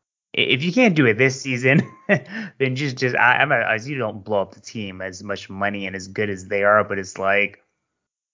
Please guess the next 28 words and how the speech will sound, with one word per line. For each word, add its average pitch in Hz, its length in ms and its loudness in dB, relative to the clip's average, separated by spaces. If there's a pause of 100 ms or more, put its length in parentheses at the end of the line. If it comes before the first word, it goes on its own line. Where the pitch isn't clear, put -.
(200)
you 110 100 -6
know, 101 160 0
you 101 200 -6
guys 107 300 4
added 107 380 0
the 101 60 -10
kid 107 340 -6
Sancho 104 520 -4
from 95 380 -8
Borussia 101 460 -6
Dortmund, 107 360 0
who's 101 160 -4
a 98 60 -8
young, 101 220 0
talented 98 440 -2
team, 110 200 -6
and 104 120 -4
you 120 60 -2
already 123 200 -4
have 110 380 2
a 104 80 -4
damn 113 540 -2
good 104 220 -4
team. 113 400 -6
Bruno 110 380 0
has 104 220 2
a 90 80 -8
set, - 500 2